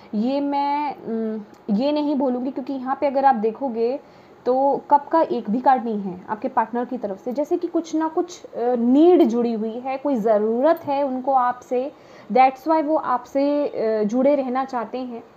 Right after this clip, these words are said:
या आपकी तरफ आते रहना चाहते हैं या आपके साथ रहना चाहते हैं।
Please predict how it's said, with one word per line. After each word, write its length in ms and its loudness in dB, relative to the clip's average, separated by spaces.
या 120 -2
आपकी 340 -4
तरफ 320 -4
आते 320 -2
रहना 260 -2
चाहते 360 -8
हैं 160 -8
या 100 -6
आपके 320 -8
साथ 220 -2
रहना 340 -2
चाहते 320 -10
हैं। 280 -8